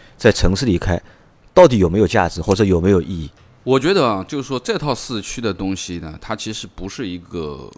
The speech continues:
Speaker 1: 越野的四驱，
Speaker 2: off-road 的这个四驱。
Speaker 1: 嗯。
Speaker 2: 我认为它还是偏向于公路和操控，啊，应付日常的雨雪天气啊，这种防滑，或者说在极限的这种，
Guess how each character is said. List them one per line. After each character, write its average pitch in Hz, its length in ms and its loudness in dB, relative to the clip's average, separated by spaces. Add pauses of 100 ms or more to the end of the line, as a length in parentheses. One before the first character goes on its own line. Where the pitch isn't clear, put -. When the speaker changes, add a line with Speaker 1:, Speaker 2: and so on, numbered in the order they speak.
Speaker 1:
越 123 180 8
野 87 140 2
的 92 120 0
四 87 140 -6
驱， 80 80 -10
Speaker 2:
off-road 82 40 -6
的 78 200 -2
这 82 100 -6
个 73 60 -18
四 - 220 -12
驱。 - 180 -16
Speaker 1:
嗯。 - 300 -20 (180)
Speaker 2:
我 104 160 -6
认 131 140 -2
为 113 100 -4
它 127 180 -12
还 107 220 -8
是 113 240 -10
偏 131 340 -6
向 110 300 -6
于 87 100 -10
公 120 280 -6
路 101 120 -4
和 92 140 -8
操 117 320 -8
控， 120 300 -12 (520)
啊， 76 240 -12 (760)
应 151 240 2
付 98 280 -10
日 151 160 -6
常 98 240 -10
的 95 100 -4
雨 90 180 -8
雪 76 280 -12
天 110 300 -4
气 - 280 -8 (260)
啊， 90 140 -10
这 170 160 -8
种 - 180 -12 (360)
防 85 280 -8
滑， 80 400 -10 (360)
或 113 120 -6
者 85 120 -10
说 92 180 -12
在 95 220 -8
极 92 280 -12
限 127 320 -4
的 87 80 -10
这 85 140 -14
种， 80 260 -16